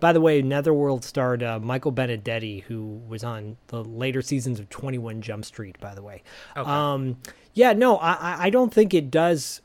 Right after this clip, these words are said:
Speaker 1: I don't think it's that bad in comparison to a lot of the other schlock that was put out back in the day. And I think what set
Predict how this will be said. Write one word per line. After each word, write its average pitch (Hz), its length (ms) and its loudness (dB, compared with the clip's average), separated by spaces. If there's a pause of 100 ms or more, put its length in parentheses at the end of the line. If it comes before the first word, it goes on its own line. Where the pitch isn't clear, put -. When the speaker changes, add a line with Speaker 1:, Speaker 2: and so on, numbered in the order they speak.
(140)
Speaker 1:
I 151 120 -4
don't 226 120 2
think 196 140 4
it's 139 140 0
that 131 340 0
bad 131 340 2
in 120 120 -4
comparison 131 720 0
to 131 480 0 (180)
a 131 100 -2
lot 135 220 4
of 135 60 -2
the 131 100 0
other 131 180 -2
schlock 127 480 -2
that 127 140 -6
was 120 120 -6
put 127 180 -4
out 123 200 -4
back 120 240 -4
in 127 60 -8
the 123 80 -4
day. 120 320 -4 (460)
And 147 240 0
I 143 160 -2
think 185 460 -2
what 160 600 0
set - 340 -2